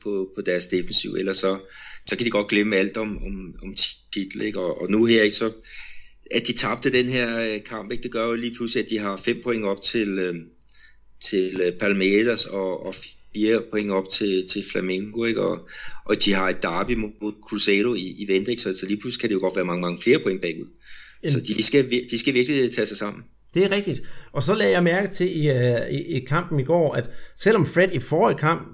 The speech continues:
Speaker 2: laver to kasser, det ene var selvfølgelig på, på, på, på straffespark, men i går der var han meget, meget anonym, og han bliver faktisk også skiftet ud, net nok på grund af sin anonymitet. Men til gengæld så Robinho, han scorer, og det er jo ensbetydende med, at vi har fået en, øh, en ny topscorer i ligaen. Ti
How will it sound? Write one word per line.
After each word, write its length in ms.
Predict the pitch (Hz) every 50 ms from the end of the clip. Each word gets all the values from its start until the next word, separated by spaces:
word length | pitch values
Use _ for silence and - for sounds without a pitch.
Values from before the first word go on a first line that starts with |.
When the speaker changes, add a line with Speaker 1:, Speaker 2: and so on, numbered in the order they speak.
| -
Speaker 2:
laver 380 | - 147 147 156 143 127 185 180
to 200 | - - 185 175
kasser, 340 | - - 131 135 147 151 131
det 120 | 113 120
ene 100 | 135 147
var 60 | 131
selvfølgelig 320 | 104 107 120 131 131 127 113
på, 240 | 104 - - - 87
på, 120 | - 104 101 - - - 104 - -
på, 120 | - - - _ -
på 80 | 104 101
straffespark, 600 | - - 107 151 160 160 151 - 120 104 101 - - - - - - - - -
men 280 | - 147 147 156 156 156
i 80 | 165 143
går 200 | 180 190 180 160
der 80 | 156
var 80 | 147 147
han 260 | 143 151 147 120 123
meget, 440 | 123 117 113 113 113 127 143 160 165
meget 300 | 147 127 123 127 139 160
anonym, 540 | 160 160 143 139 131 131 147 180 175 131 -
og 60 | 127
han 80 | 139
bliver 160 | 131 147 131 110
faktisk 260 | 135 147 160 - 185
også 140 | 185 180 -
skiftet 340 | - 175 147 - - 147
ud, 280 | 147 180 202 202 147 113
net 220 | 117 131 147 151
nok 280 | 156 160 160 170 175 -
på 100 | 156 147
grund 220 | - 190 208 185
af 60 | 147 -
sin 280 | - 139 131 131 - -
anonymitet. 680 | 131 139 139 139 139 135 131 123 131 - 185 170 - - - - - - - - - - _ -
Men 100 | 165 165
til 120 | 160 185
gengæld 300 | 202 247 254 262 240 214
så 400 | - - 233 240 247 233 208 175 143 175
Robinho, 380 | 175 - 208 240 330 370 302
han 140 | 254 269 269
scorer, 360 | - - 226 233 247 277 262 - - -
og 140 | - 190 190
det 80 | 185
er 60 | 247 262
jo 80 | 254
ensbetydende 540 | 262 254 233 - - 196 165 151 185 196 202
med, 100 | 214 226
at 40 | 226
vi 60 | 233
har 100 | 208 190
fået 280 | 180 208 220 240 240 220
en, 100 | 196 190
øh, 300 | 175 160 147 139 - -
en 80 | 160
ny 180 | 180 240 233 -
topscorer 360 | 170 - - - - 294 226
i 80 | 196 196
ligaen. 400 | 226 247 262 240 196 135 123 127 - -
Ti 100 | - -